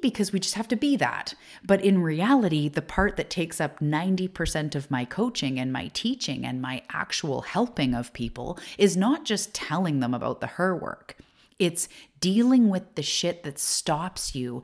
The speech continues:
from being able to be her. The, the stuff that comes up that actually stops you and in your tracks and makes you feel unworthy or sabotage or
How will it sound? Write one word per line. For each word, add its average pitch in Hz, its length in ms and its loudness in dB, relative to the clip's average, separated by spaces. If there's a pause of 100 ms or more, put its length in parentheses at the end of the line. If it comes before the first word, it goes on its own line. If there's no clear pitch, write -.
(140)
from 156 200 0
being 147 400 2
able 143 560 2 (160)
to 165 100 -4
be 139 220 -4
her. - 420 -12 (240)
The, 175 120 4
the 170 200 -6
stuff 214 440 0
that - 120 -8
comes 160 420 -2
up 180 280 0 (200)
that 165 120 -2
actually 147 320 -4
stops - 840 -2
you 135 200 -2
and 139 360 -4
in 156 160 0
your 131 140 0
tracks - 720 -2 (180)
and 170 140 2
makes 165 300 0
you 165 100 0
feel 170 920 2
unworthy 127 840 -2
or 135 200 -4
sabotage 127 1040 -4
or 131 260 -2